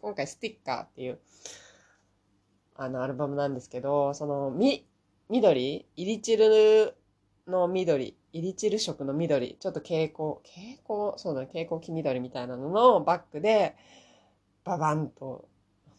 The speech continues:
その、メンバーが立ってるんですけど、それに、プラス、メンバー一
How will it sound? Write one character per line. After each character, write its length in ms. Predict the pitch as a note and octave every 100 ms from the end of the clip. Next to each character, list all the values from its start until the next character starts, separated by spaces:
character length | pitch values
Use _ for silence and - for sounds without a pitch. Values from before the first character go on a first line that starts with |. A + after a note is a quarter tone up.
| _ _
そ 220 | - C3
の、 560 | B2+ B2 B2 B2 - B2
メ 160 | C#3+ C#3
ン 60 |
バ 120 | C#3
ー 20 | C#3
が 80 |
立 120 | C#3 D3
っ 20 |
て 160 | - D3
る 80 |
ん 80 | D3
で 80 | D3
す 80 | -
け 120 | C#3+
ど、 220 | D3+ C#3
そ 160 | D#3 G#3+
れ 160 | B3 C#4
に、 300 | E4 E4 -
プ 120 | A#3+
ラ 140 | A#3
ス、 140 | B3 E4 E4 B3 D3 - _ _
メ 140 | G#3+
ン 80 | A#3+
バ 80 |
ー 20 |
一 40 | B3+